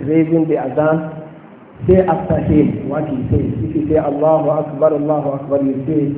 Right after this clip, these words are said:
the same after him. Only in, uh, "Hayya ala salah" and "Hayya ala falah," you say, "La hawla wa la quwwata illa billah." This is the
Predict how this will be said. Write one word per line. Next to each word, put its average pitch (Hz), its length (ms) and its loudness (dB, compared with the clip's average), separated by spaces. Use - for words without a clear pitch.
the 131 160 -8
same 147 160 2
after 143 320 -6
him. 135 400 -2
Only 160 400 4
in, 139 240 -2
uh, 117 160 -12
"Hayya 156 360 4
ala 147 240 0
salah" 147 480 2
and 123 120 -8
"Hayya 160 360 0
ala 147 120 0
falah," 147 440 0
you 135 80 0
say, 147 80 2
"La 143 240 0
hawla 147 160 -2
wa 131 160 0
la 139 160 -2
quwwata 139 400 -2
illa 131 320 -2
billah." 120 260 -6
This 175 80 4
is 143 160 2
the 131 80 -2